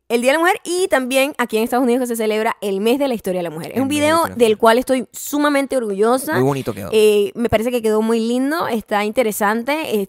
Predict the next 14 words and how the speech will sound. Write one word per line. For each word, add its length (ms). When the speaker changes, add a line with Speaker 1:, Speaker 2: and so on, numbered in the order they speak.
Speaker 1:
repasamos 580
un 80
poco 400
las 160
tradiciones 760
y 460
la, 540
la 200
razón 320
por 160
la 100
que 120
nos 120
regalan 540